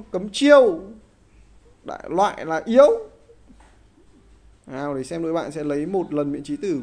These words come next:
của K phẩy hay là gì. Khổ như lợn này, thịt ngay một lần miễn chí tử của mình. Thôi Mizuchi thôi. Giờ này mà không lấy, mà lấy một lần biến hình của,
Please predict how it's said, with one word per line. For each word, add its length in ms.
của 180
K 260
phẩy 260
hay 220
là 100
gì. 220
Khổ 200
như 180
lợn 380
này, 140
thịt 220
ngay 280
một 80
lần 140
miễn 100
chí 100
tử 120
của 120
mình. 380
Thôi 300
Mizuchi 560
thôi. 480
Giờ 260
này 160
mà 120
không 220
lấy, 160
mà 120
lấy 340
một 160
lần 220
biến 120
hình 240
của, 320